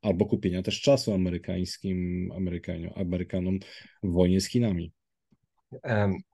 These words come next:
Speaker 2: to znaczy, jako że tak zwane G dwa, była taka propozycja, em, Zbigniewa Brzezińskiego z lat dziewięćdziesiątych,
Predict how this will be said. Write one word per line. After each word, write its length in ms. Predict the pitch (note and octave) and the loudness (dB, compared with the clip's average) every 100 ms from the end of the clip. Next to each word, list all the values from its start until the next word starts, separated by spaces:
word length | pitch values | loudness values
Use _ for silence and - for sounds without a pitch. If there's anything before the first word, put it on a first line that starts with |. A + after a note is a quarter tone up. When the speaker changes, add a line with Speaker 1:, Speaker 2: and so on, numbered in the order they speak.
| _ | _
Speaker 2:
to 120 | G2+ | -4
znaczy, 520 | F#2 G#2 A#2+ A2 F2+ - | 2 2 4 4 2 0
jako 760 | E2 D#2+ G2 A#2+ - F#2 F2 | -4 4 4 4 4 6 6
że 580 | D#2+ - F2 E2+ D#2+ D#2+ - - | 2 -2 2 4 4 0 -4 -4
tak 180 | F2 | -4
zwane 500 | D#2+ D#2+ F#2+ G#2 A2+ - - | -4 0 2 4 4 2 -4
G 180 | F2+ G#2 | 0 0
dwa, 320 | F#2 F#2 D2+ | 4 2 2
była 240 | F#2 A#2+ B2 | 2 2 2
taka 280 | - F#2 G2 | -4 -6 -4
propozycja, 1200 | - F#2+ F#2+ F2 G2+ G2+ - F#2+ F#2 F2+ F2+ F2 | -4 -2 0 2 2 2 4 6 6 6 2 0
em, 100 | F2 F2 F2 E2+ E2+ F2 | -2 -2 0 0 -2 -4
Zbigniewa 640 | E2+ - - E2 F2+ F#2 F2 | -10 -18 -20 -2 2 4 2
Brzezińskiego 1300 | F2 E2+ E2+ D#2+ - E2+ D#2 C#2 C#2 D#2 E2 F#2 F2+ | 0 -4 -4 -8 -2 2 4 2 -2 0 2 2 2
z 80 | F2+ | -2
lat 200 | F2 E2+ | -6 -8
dziewięćdziesiątych, 1080 | - F2+ F2+ F2 E2+ - F#2+ F2+ E2 E2 | -4 0 2 2 -2 0 2 4 0 -8